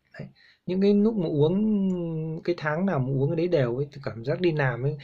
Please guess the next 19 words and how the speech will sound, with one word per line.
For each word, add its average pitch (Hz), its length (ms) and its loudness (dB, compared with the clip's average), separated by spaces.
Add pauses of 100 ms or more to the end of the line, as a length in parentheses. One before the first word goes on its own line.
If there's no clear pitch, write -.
(240)
tinh 175 160 2
thần 151 200 4
lúc 147 100 6
nào 160 160 2
nó 147 80 0
cũng 170 80 -6
sảng 104 220 -10
khoái, 131 300 -4
thoải 127 200 -6
mái 120 220 -4
các 214 60 -2
bạn. - 160 -6 (680)
Mình 151 240 4
cũng 190 140 4
mua 190 180 8
cho 175 80 6
bố 156 200 6
mình 170 240 6
cái 156 120 6